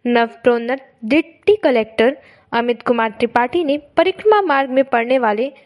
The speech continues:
अवैध अतिक्रमण को शुक्रवार को हटवाया। अवैध कब्जेधारियों को कब्जे हटाने को कहा गया था, लेकिन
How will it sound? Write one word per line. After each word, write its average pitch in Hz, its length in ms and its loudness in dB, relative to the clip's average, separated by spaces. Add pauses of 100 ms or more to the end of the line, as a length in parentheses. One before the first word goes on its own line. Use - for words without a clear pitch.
(240)
अवैध 233 380 -2
अतिक्रमण 240 640 0
को 277 180 0
शुक्रवार 214 480 -2
को 302 160 0
हटवाया। 214 480 -4 (1040)
अवैध 233 460 0
कब्जेधारियों 226 720 0
को 262 180 0 (140)
कब्जे 277 340 2
हटाने 254 480 -2
को 285 120 0
कहा 220 300 -2
गया 214 220 0
था, 269 200 0 (120)
लेकिन 302 360 0